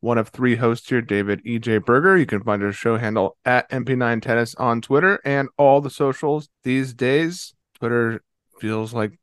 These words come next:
its days are numbered, so <laughs> might need to figure that one out coming up. <laughs> Um, if you're a first-time listener, chances are it's how you found us. Welcome in, hello. If you're a returning listener, a returning champion, as I like to say, welcome in.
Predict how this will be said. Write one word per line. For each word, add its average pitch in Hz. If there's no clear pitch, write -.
its 104
days 110
are 107
numbered, 143
so 117
<laughs> -
might 113
need 117
to 117
figure 104
that 101
one 120
out 147
coming 131
up. 226
<laughs> -
Um, 139
if 254
you're 226
a 165
first-time 131
listener, 107
chances 247
are 190
it's 156
how 156
you 123
found 113
us. -
Welcome -
in, 131
hello. 110
If -
you're 185
a -
returning 175
listener, 131
a -
returning 131
champion, 131
as 98
I 104
like 101
to -
say, 101
welcome 107
in. 214